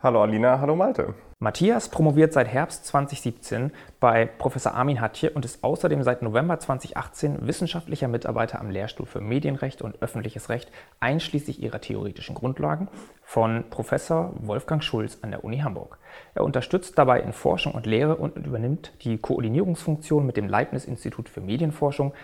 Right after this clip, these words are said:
Speaker 2: Hans-Bredow-Institut. Zuvor studierte Matthias bis zum Sommer zwanzig siebzehn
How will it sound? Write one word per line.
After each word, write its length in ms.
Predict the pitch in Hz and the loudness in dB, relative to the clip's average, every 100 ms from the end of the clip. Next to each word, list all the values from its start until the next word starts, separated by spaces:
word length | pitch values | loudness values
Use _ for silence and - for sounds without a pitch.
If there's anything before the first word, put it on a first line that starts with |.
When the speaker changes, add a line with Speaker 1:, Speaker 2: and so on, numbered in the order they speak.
| - | -6
Speaker 2:
Hans-Bredow-Institut. 1080 | 117 135 - 107 98 - - - - - - - - - - | -4 -4 -4 -4 -4 -4 -10 -10 -10 -12 -16 -20 -20 -20 -20
Zuvor 420 | - - 120 135 202 | -4 -2 4 6 6
studierte 380 | - 156 147 | 4 2 2
Matthias 460 | 135 131 - 131 120 | 2 0 2 2 2
bis 180 | - - | -4 -8
zum 160 | 113 | -6
Sommer 240 | 101 104 110 | -2 -2 -2
zwanzig 320 | - 101 - | -6 -8 -6
siebzehn 400 | - 135 - 117 | -8 -6 -6 -6